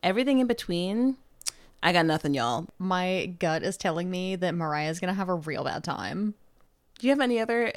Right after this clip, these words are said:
Speaker 1: any other predictions while we're in the early stages of this novel?
Speaker 2: I feel like, just from what I know of Jane Austen and, like, the trajectory of relationships, I feel like it's gonna be Edmund and Fanny,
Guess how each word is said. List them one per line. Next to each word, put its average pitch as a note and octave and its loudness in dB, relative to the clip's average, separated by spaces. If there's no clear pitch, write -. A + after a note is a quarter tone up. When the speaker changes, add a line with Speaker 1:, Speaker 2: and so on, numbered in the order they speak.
Speaker 1:
any G#3+ 4
other A3 2
predictions A#3+ 2
while G3+ 4
we're F#3+ 0
in F#3 2
the F3+ -2
early E3+ 0
stages F3+ -2
of F3 0
this E3+ -8
novel? E3+ -2
Speaker 2:
I A3+ 4
feel C4+ 2
like, D4 2
just A3 0
from B3 4
what G3+ 4
I G3 4
know F3+ 2
of E3+ -2
Jane F3 0
Austen D3 -2
and, D#3+ -4
like, D3 -6
the D#3+ -4
trajectory D#3+ -2
of D3+ -4
relationships, C#3+ -2
I D#3+ -2
feel F#3+ 2
like G3 4
it's F#3+ 0
gonna F#3 0
be F3 0
Edmund D#3+ 0
and D#3 -4
Fanny, C3+ -6